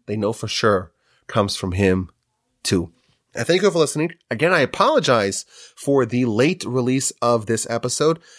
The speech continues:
It's now, I'm on the East Coast, so it's twelve forty-nine A M. I'm gonna hustle to my computer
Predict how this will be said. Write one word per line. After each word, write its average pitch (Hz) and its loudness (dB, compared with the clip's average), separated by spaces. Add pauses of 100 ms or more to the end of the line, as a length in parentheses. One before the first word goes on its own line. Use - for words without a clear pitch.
It's - -4
now, 127 4
I'm 107 -2
on 104 2
the 104 -2
East - 0
Coast, 131 0 (400)
so - -2
it's - -6
twelve 147 2
forty-nine 120 2
A 110 -2
M. 120 2
I'm 113 0
gonna 110 2
hustle 160 0
to - -8
my 139 2
computer 165 -2